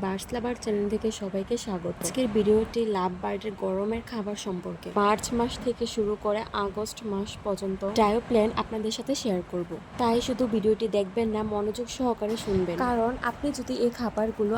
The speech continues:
আপনার লাভ বার্ডকে গরমে দিতে পারেন, গরমের ইফেক্ট কম থেকে কম পরিমাণে পড়বে এবং তাদের শরীরও ঠান্ডা থাকবে। এখানে দশটি খাবার সম্পর্কে বলবো, সেগুলোর ব্যবহার আপনি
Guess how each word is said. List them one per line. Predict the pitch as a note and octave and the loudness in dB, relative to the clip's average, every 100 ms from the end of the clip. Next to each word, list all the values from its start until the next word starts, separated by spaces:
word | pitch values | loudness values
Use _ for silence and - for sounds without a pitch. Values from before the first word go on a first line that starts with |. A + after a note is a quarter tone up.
| - | -2
আপনার | - A#3 A3 | -4 -2 0
লাভ | F#3+ F#3+ | 0 -2
বার্ডকে | G#3+ A3+ - G#3+ G3+ G3 | -4 -6 -6 -6 -2 2
গরমে | G3 G3+ A3+ | 2 2 -2
দিতে | A3 G3+ G3 | -2 -4 -2
পারেন, | F#3+ F#3+ G3 A3 F#3+ | -2 -2 -4 -6 0
গরমের | G3+ G3+ G#3 A#3 G#3+ | 2 4 0 -2 -4
ইফেক্ট | - G#3+ - | -6 -6 -4
কম | A3 A3+ | -4 -4
থেকে | A3+ G#3+ G#3+ - | -6 -6 -6 -2
কম | A3 A3+ | -2 -2
পরিমাণে | A#3 A3 A3 A3 A#3 | -4 -2 -4 -6 -6
পড়বে | F3+ F3 E3 E3+ - A#3 A3 | -4 -6 -6 -10 -2 6 6
এবং | G#3+ A3 B3+ - | 8 6 4 0
তাদের | G#3 G3+ A#3 | 2 4 4
শরীরও | A3 A3 A#3 A#3+ | 4 4 2 0
ঠান্ডা | G3+ F#3 G3+ | 0 0 -2
থাকবে। | F3+ E3 F#3 - A3 | -4 -4 -6 -2 0
এখানে | A3+ B3 A3 | 4 4 4
দশটি | G#3 G#3+ A#3 A3 | 2 0 -2 0
খাবার | F#3+ G#3 A3 | 0 0 0
সম্পর্কে | G#3 A3 F#3+ G#3+ F#3 | -2 -2 0 0 0
বলবো, | G3+ G3 F#3 G#3+ - - - | 0 0 0 -2 -2 -12 -6
সেগুলোর | - A3+ G3+ G#3+ G#3+ G3 | 4 4 6 4 2 2
ব্যবহার | G3 F#3 A3 G#3+ G#3+ | -2 0 0 0 -2
আপনি | F#3+ | -2